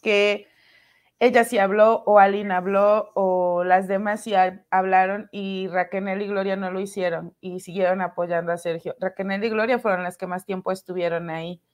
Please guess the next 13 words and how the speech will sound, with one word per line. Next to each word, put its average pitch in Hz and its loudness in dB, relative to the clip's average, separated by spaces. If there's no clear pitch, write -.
y 202 -6
probablemente 214 6
fue 214 0
a - 0
las 208 0
que 196 -6
más 190 -6
trabajo 196 0
les 190 -8
costó 190 -10
procesar 196 -6
esta 190 -8
situación. 190 -10